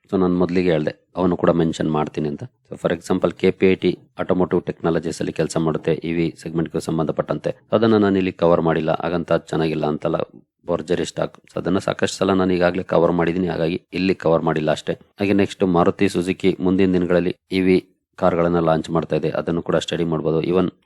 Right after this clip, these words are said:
ಟಾಟಾ ಎಲೆಕ್ಸಿ ಕೂಡ ಇ ವಿ ಸೆಗ್ಮೆಂಟ್ ಅಲ್ಲಿ ಕೆಲಸ ಮಾಡುತ್ತೆ. ಈಗ ಟಾಟಾ ಟೆಕ್ ಬಂದಿದೆ, ಈ ಎಲ್ಲ ಕಂಪನಿಗಳಿದಾವೆ. ಇವೆಲ್ಲ ವೆಲ್ ನೋನ್ ಕಂಪನಿಗಳು, ಎಲ್ರಿಗೂ ಗೊತ್ತಿರೋ ಅಂಥವು. So ಹಾಗಾಗಿ ಅವುಗಳನ್ನ ನಾನು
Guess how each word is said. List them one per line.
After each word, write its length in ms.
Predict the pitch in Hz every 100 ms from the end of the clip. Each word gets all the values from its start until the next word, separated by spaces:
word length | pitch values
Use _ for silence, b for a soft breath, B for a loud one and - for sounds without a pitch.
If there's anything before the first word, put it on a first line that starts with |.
| -
ಟಾಟಾ 220 | 90 95
ಎಲೆಕ್ಸಿ 420 | 85 92 - 104
ಕೂಡ 200 | - 95 101 - _ _ _ 110
ಇ 80 |
ವಿ 140 | 104 98
ಸೆಗ್ಮೆಂಟ್ 400 | 95 87 90 85
ಅಲ್ಲಿ 100 | 82
ಕೆಲಸ 240 | 80 -
ಮಾಡುತ್ತೆ. 440 | 82 80 - - - -
ಈಗ 120 | 101
ಟಾಟಾ 340 | 92 90 - 92
ಟೆಕ್ 340 | - 101 90
ಬಂದಿದೆ, 520 | 85 85 82 82 _ -
ಈ 100 | 135
ಎಲ್ಲ 180 | 135
ಕಂಪನಿಗಳಿದಾವೆ. 680 | 127 113 107 95 90 - 82
ಇವೆಲ್ಲ 240 | 95 110 104
ವೆಲ್ 320 | 95 107 104
ನೋನ್ 200 | 107 101
ಕಂಪನಿಗಳು, 560 | 95 87 85 80 73 - _
ಎಲ್ರಿಗೂ 360 | 98 92 101 101
ಗೊತ್ತಿರೋ 360 | 95 - 90 82
ಅಂಥವು. 460 | - 78 - _ _
So 80 | -
ಹಾಗಾಗಿ 240 | 104 101 98
ಅವುಗಳನ್ನ 340 | 92 95 101
ನಾನು 240 | 98 117